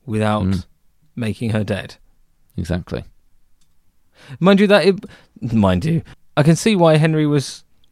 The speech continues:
Speaker 1: um, in, for that time, decided to defeat them and then also try and be reasonable. So
Speaker 2: Yeah.
Speaker 1: just proven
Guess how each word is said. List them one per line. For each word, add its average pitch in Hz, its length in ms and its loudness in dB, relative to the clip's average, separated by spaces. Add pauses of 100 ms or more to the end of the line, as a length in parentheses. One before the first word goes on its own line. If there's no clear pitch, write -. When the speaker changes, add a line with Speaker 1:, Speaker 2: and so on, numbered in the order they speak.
(360)
Speaker 1:
um, 123 420 2 (120)
in, 127 340 4 (240)
for 165 160 2
that 147 240 2
time, 110 380 4 (280)
decided 120 420 0
to 120 100 -4
defeat 135 460 0
them 104 300 -2 (600)
and 123 180 4
then 120 180 2
also 120 380 2
try 104 240 -2
and 104 80 0
be 110 120 -4
reasonable. 110 600 -6 (400)
So - 200 -2
Speaker 2:
Yeah. 110 60 4
Speaker 1:
just 135 260 -4
proven 143 540 2